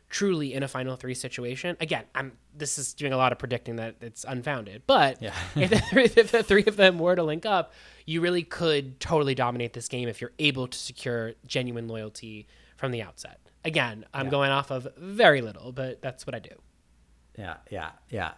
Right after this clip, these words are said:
Speaker 2: Okay, so I think if I recall our preseason episode, your winner pick was Tiffany. I think that's still a strong, strong winner pick. I think Tiffany got a very good showing in this episode. Uh, maybe not so strategic, but just in terms of likability,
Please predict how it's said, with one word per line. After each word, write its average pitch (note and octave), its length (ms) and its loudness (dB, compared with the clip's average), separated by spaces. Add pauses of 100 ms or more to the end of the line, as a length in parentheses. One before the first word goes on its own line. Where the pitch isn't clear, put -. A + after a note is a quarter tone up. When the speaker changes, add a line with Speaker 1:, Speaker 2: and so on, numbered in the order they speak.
(180)
Speaker 2:
Okay, G#2+ 260 2
so - 160 -2
I G#2+ 140 6
think C#3 240 0
if D3 140 0
I C3 60 6
recall G#2+ 580 2
our G2 260 0
preseason G#2 580 -6
episode, F#2 500 -4
your F#2 160 -4
winner A#2 260 -2
pick - 260 -10
was G2 160 -6
Tiffany. A2+ 540 -4
I G2 120 -10
think C3 220 -6
that's - 220 -8
still G2 240 -6
a D#2+ 40 -10
strong, C#3 760 -4 (720)
strong F#3 440 2
winner C#3+ 240 0
pick. D#3 460 -4 (160)
I B2+ 60 -14
think B2 120 -8
Tiffany B2+ 300 -4
got A#2+ 160 0
a A2+ 40 -4
very A2+ 220 0
good A#2 160 -6
showing A2 380 -2
in A2 120 -6
this A2 180 -8
episode. A2 640 -6
Uh, G2 420 -4
maybe A2 240 -4
not G#2+ 220 -6
so G#2+ 200 -4
strategic, G#2+ 800 -10
but G2 360 -6
just G#2 220 -10
in F#2+ 100 -10
terms F#2 260 -12
of F#2 120 -12
likability, F#2 840 -8